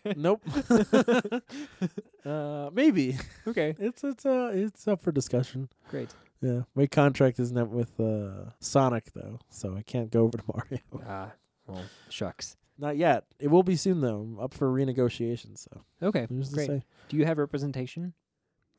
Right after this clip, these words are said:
Speaker 1: Because I, for a low fee,
Speaker 2: <laughs> Oh.
Speaker 1: could represent you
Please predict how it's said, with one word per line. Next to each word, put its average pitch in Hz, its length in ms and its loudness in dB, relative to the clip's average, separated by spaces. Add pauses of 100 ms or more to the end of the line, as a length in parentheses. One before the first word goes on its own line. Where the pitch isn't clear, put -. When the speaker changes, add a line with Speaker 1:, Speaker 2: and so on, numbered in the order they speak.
(100)
Speaker 1:
Because 123 220 -6
I, 127 240 -6
for 120 200 -6
a 107 60 -4
low 135 240 0
fee, 139 420 -6 (260)
Speaker 2:
<laughs> - 240 -8
Oh. 170 500 8 (200)
Speaker 1:
could 127 140 -10
represent 147 560 0
you 117 280 -4